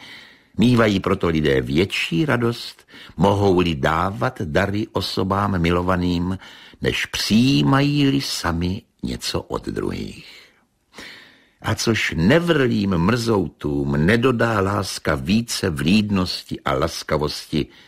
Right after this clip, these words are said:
ve styku s druhými lidmi? Krásněji zaskví se dům, když oheň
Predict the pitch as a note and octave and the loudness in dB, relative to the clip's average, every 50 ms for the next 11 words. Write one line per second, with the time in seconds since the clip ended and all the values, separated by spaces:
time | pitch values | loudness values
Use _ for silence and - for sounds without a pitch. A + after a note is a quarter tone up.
0 | - _ _ _ _ _ - - - - - - - - - - - - - - | -20 _ _ _ _ _ -8 0 0 0 0 0 -6 -4 -4 -6 -6 -4 -6 -6
1 | - - - - B1 A#1+ A1+ A1+ - - D2 D#2 F2 F#2 G#2 G#2 G2+ F#2 F2+ E2 | -6 -6 -8 -8 -6 -4 -4 -4 -4 -4 -4 -6 -4 -4 -4 -4 -4 -4 -6 -6
2 | F2+ F2+ - - D#2+ D2+ - _ _ _ _ _ _ _ _ _ _ _ _ - | -8 -10 -10 -10 -12 -12 -14 _ _ _ _ _ _ _ _ _ _ _ _ -20
3 | - - - - - - - - - - - - - - - - A2 A#2+ B2+ C#3+ | -20 -20 -20 -20 -20 -20 -20 -20 -20 -20 -20 -20 -20 -10 -2 0 2 4 4 4
4 | F3 F#3 F#3 - - - - G#3 F#3 F#3 F#3 F#3+ F#3+ F#3 E3 - C#3 C#3 - - | 4 2 0 -2 -6 -2 0 2 4 4 4 4 2 2 2 2 2 0 0 -6
5 | - - - A#2 C3 C3+ C3+ C3+ - - - - A2+ E2+ F2 F#2 F#2 F#2 F#2+ F#2+ | -6 -2 0 0 0 0 -2 -4 -4 -2 -2 0 0 2 2 2 2 2 2 2
6 | G2 G2 F#2 D#2+ C#2 D#2+ D#2 D2 - - - - - B1+ C#2+ C#2+ C#2+ C#2+ D2+ D2 | 2 2 0 0 0 -2 0 -2 -2 -4 -6 -4 -2 0 0 0 0 -2 -2 -2
7 | D2 D2 D2+ D#2 D#2 | -2 -2 -2 -4 -4